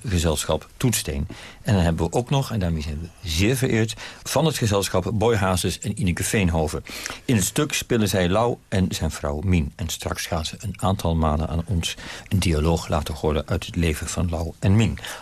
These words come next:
Allen hartelijk welkom. En laten we, voor we verder gaan,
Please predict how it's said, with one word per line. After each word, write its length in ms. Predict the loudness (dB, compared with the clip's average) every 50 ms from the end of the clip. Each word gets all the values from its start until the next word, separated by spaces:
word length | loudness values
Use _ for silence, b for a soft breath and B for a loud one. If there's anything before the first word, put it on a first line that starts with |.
| B
Allen 260 | 0 2 2 4 2 2
hartelijk 400 | 2 0 -2 -2 -2 -4 -2 2
welkom. 340 | 2 2 2 2 0 -2 -2 B B B B B B B
En 120 | 0 2
laten 260 | 4 4 2 0 0
we, 120 | -2 -2 -2
voor 300 | -2 -2 -2 0 0 0
we 200 | 0 -2 -4 -6 -10 -18 -20 -20 -14
verder 360 | -10 -4 -2 0 0 0 0
gaan, 300 | 0 0 0 0 0 -2